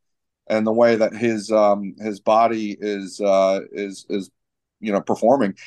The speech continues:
you know, uh, is it, is it, um, only he can say,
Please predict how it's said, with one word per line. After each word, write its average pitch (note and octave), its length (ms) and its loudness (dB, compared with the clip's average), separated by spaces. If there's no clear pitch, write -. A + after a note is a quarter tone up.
you G#2 260 -4
know, F#2+ 200 2
uh, G2+ 180 0
is A#2 300 0
it, A#2 180 2
is A#2+ 220 0
it, A#2+ 220 0
um, G#2 540 -2
only F3+ 280 -4
he G3+ 160 -8
can C3+ 160 -12
say, A2 680 -10